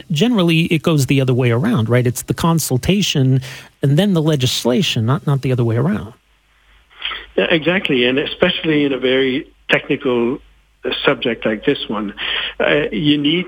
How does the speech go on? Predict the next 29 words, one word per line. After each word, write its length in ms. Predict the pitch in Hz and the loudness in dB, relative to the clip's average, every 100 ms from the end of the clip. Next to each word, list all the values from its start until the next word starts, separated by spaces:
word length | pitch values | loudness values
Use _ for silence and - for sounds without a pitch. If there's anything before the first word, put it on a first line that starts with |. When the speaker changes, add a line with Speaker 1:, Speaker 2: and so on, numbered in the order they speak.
| - 147 | -4 -2
Speaker 2:
to 200 | 131 - | -2 -4
know 720 | 131 131 135 135 143 165 170 - | -2 0 2 0 -2 -4 -10 -4
not 280 | 139 143 147 | 0 2 2
only 260 | 135 131 | 2 0
the 140 | 117 120 - | 0 -2 0
technical 420 | 156 156 123 113 | 0 0 -2 -2
aspects 460 | 110 - 113 - | -2 -2 -4 -2
of 80 | 120 - - | -4 -2 0
firearms, 580 | 120 110 107 120 147 - | 0 0 0 0 -2 0
but 160 | 127 - - - | -2 -4 -16 -4
how 240 | 160 151 | 0 2
they 140 | 139 139 | 2 2
are 120 | 123 | 0
used, 480 | 123 190 117 95 - | -2 -2 -2 -8 -8
how 220 | 131 127 | -2 0
they 140 | 127 | 2
are 60 | 120 | 2
used 380 | 120 120 117 - | 0 0 -2 -2
by 200 | 110 101 | -2 0
hunters, 600 | 160 175 175 180 185 - - - - - | 2 2 2 0 -2 -8 -16 -16 -6 0
by... 240 | 117 113 120 | 2 2 0
Uh, 400 | 107 110 101 107 - - _ | 0 0 0 -2 -8 -20 _
big 200 | 156 160 | 0 0
game 240 | 151 151 160 | 0 -2 0
hunters, 500 | 160 160 170 180 180 - - - - | -2 0 0 0 -2 -10 -18 -8 -2
by 140 | - | 0
indigenous 580 | 113 107 147 156 170 170 | 0 0 -2 0 -2 -2
hunters. 500 | 170 165 180 180 196 | 0 -2 0 -2 -2
Speaker 1:
Mm-hmm. 300 | - 113 | -8 -8